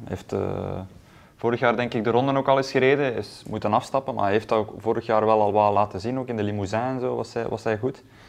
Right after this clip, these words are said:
Dus, ehm, ja, toch eentje om in het oog te houden.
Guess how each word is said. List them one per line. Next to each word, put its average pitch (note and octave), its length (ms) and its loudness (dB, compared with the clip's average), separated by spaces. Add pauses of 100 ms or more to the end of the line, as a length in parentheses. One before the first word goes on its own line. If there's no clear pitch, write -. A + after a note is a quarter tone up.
(420)
Dus, - 360 -6
ehm, G2+ 340 0 (520)
ja, A2 200 0
toch B2+ 200 -4 (1300)
eentje A#2+ 280 -4
om A#2+ 80 0
in A2 60 0
het G#2 100 -4
oog B2+ 160 0
te - 80 -6
houden. C#3+ 180 0